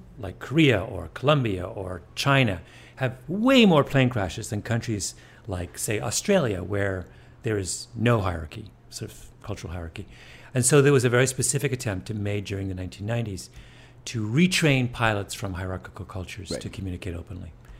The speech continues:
Speaker 1: Um, and that was incredibly successful. Anyway, a blogger took issue with this in a way that was ultimately, um, bewildering.
Speaker 2: Yeah.
Speaker 1: Um,
Speaker 2: And
Speaker 1: I
Speaker 2: that's the kind of thing, like, that, that appeared years ago.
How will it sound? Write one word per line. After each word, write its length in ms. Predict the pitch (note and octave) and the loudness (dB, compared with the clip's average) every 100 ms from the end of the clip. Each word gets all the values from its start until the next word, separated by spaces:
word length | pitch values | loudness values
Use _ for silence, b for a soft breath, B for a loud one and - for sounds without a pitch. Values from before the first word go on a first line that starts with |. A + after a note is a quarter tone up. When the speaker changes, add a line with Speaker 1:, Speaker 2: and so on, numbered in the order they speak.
| b b b | b b b
Speaker 1:
Um, 520 | A#2 G#2 F#2 F2+ F2 - | -2 -2 -2 -4 -8 -6
and 400 | A#2 G2 F2+ F2+ | -4 -2 -4 -2
that 160 | A2 A2+ | -2 -2
was 140 | G2 | -6
incredibly 520 | - - D#3 G#2 F#2+ | -8 -4 -2 -2 -8
successful. 540 | - - A#2 G#2+ - - B B F3 | -8 -6 -6 -6 -12 -20 B B 6
Anyway, 160 | C3 | 6
a 80 | G#2 | 6
blogger 440 | G#2 B2+ B2 A2+ G2+ | 6 10 10 10 2
took 200 | A#2+ A2+ | 0 0
issue 280 | G#2 - F2+ | 0 -2 -4
with 140 | F2+ | -6
this 360 | E2 D#2+ - - B B B - | -8 -6 -8 -8 B B B -6
in 120 | A2+ | -2
a 60 | |
way 180 | G2+ F#2+ | 0 -2
that 200 | F2+ F2+ | -2 -6
was 340 | G2+ E2 - - - | -8 -6 -6 -8 -2
ultimately, 640 | A#2+ - F#2+ G#2 F2 E2 - b b b b - - | -2 -2 -6 -6 -8 -10 -16 b b b b -20 -12
um, 280 | A2+ F2+ E2+ E2 | -8 -6 -6 -4
bewildering. 520 | F#2 F#2+ F2+ E2 D#2+ E2+ - F#2 | -4 -4 -4 -8 -10 -16 -6 0
Speaker 2:
Yeah. 120 | E2+ | 0
Speaker 1:
Um, 160 | D2+ - - | 0 -8 -8
Speaker 2:
And 120 | - B2 | 2 4
Speaker 1:
I 20 | |
Speaker 2:
that's 140 | D#3+ | 4
the 60 | E3 | 2
kind 100 | D3 | 0
of 40 | C3+ | 2
thing, 100 | B2+ | 2
like, 180 | A2 - B B | 2 -2 B B
that, 240 | C3+ F3+ - - - | 0 2 0 -20 -12
that 320 | G#2+ C3+ F3+ - - - | -2 0 0 -6 -20 -4
appeared 680 | A2 - - C#3+ B2 G2 F2+ F2+ | -4 -2 0 2 4 2 -4 2
years 260 | A2+ G3+ A#2 | 6 6 4
ago. 420 | D#2+ D2+ - | -4 -6 -10